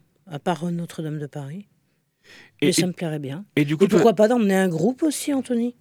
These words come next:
Speaker 1: Un petit
Speaker 2: Eh
Speaker 1: groupe
Speaker 2: ben,
Speaker 1: de
Speaker 2: très bien,
Speaker 1: l'association.
Speaker 2: surtout, oui, très bien. Et du coup, Sabine, toi qui, toi qui est ben mal, qui est, qui disais tout à l'heure que tu étais, euh, bien malvoyante,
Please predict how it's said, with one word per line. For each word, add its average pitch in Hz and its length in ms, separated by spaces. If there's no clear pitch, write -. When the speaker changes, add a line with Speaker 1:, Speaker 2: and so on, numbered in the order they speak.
Speaker 1:
Un 196 100
petit 208 140
Speaker 2:
Eh - 80
Speaker 1:
groupe 196 100
Speaker 2:
ben, - 120
Speaker 1:
de 175 40
Speaker 2:
très 135 140
bien, 104 80
Speaker 1:
l'association. - 280
Speaker 2:
surtout, - 140
oui, 120 100
très - 160
bien. 156 220
Et 135 60
du 151 100
coup, 247 140
Sabine, 202 320
toi - 160
qui, 110 420
toi 180 140
qui 143 140
est 127 40
ben 143 160
mal, 147 200
qui 120 260
est, 113 100
qui - 160
disais 139 200
tout 147 100
à - 20
l'heure 131 120
que 104 100
tu - 120
étais, 104 300
euh, 87 140
bien 113 240
malvoyante, 107 560